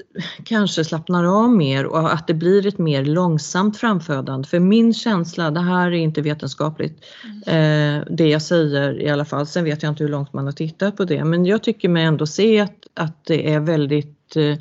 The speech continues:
Speaker 1: mycket mindre bristningar på de som föder i vatten. Vet du
Speaker 2: Ja.
Speaker 1: något mer om det, Sandra?
Speaker 2: Ehm,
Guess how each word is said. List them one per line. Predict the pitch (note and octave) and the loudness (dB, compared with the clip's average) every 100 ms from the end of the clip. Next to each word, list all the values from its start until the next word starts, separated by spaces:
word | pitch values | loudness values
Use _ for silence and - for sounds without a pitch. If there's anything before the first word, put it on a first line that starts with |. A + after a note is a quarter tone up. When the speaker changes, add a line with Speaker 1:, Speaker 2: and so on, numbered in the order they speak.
| - - - - _ - | -8 -20 -20 -20 _ -2
Speaker 1:
mycket | E3 D#3+ D#3+ | -2 2 4
mindre | G#3+ B3 A3+ D#3+ D#3 | 6 6 4 2 -2
bristningar | D#3+ D#3 - D3+ C#3 D3+ | -2 -4 -4 -4 -2 -6
på | D#3+ | -4
de | D#3 D3 D3 | -2 -2 -2
som | - D3+ | -4 -6
föder | - A3 A3+ G#3+ E3+ | -2 0 0 0 -2
i | C3 | -2
vatten. | - D#3 - - - E3+ E3+ - _ _ _ _ _ _ _ _ _ _ _ | -4 -10 -10 -6 -2 -2 -4 -10 _ _ _ _ _ _ _ _ _ _ _
Vet | G3 G3 | -2 0
du | G3+ | 0
Speaker 2:
Ja. | F3 E3 | 0 0
Speaker 1:
något | F3 F3+ | 0 2
mer | G#3+ G#3+ G#3 | 4 4 4
om | G3+ | 2
det, | F3 D#3 | 0 0
Sandra? | D#3 D3+ C#3+ C#3+ | 0 -2 0 -2
Speaker 2:
Ehm, | F3+ G3+ G3+ | -4 -6 -10